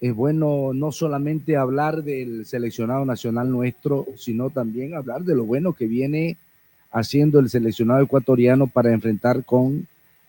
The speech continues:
esta disminuida Bolivia. Yo particularmente, eh, veo esa situación. Veo un Ecuador totalmente, eh, eh, con un poderío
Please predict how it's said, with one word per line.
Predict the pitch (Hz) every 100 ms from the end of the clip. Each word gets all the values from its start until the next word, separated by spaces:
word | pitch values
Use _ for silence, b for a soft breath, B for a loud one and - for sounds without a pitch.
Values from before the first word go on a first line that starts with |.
| _
esta | 139 131 127
disminuida | 120 107 110 110 117 117
Bolivia. | 113 107 90 - _ _ _ _ _ _ _ _ _ _ _ _ _ _ _ _ -
Yo | 202 254 247 - _ _
particularmente, | 147 139 151 135 160 185 196 202 180 196 196 - _
eh, | 135 139 131 123 120 113 107 101
veo | 117 190 139 95 - _
esa | 110 110
situación. | 95 98 98 90 71 71 _
Veo | 139 175
un | 208
Ecuador | 190 165 160 190 208 - _ _ _ _ _
totalmente, | 131 - 160 170 175 165 175 160 143 123 123 123 113
eh, | - _ _ _ _ _ _ _ -
eh, | 117 117 110 104 104 - 82 - _ _ _ _ _ _
con | 147 151
un | 202 196
poderío | - 170 151 160 196 185 160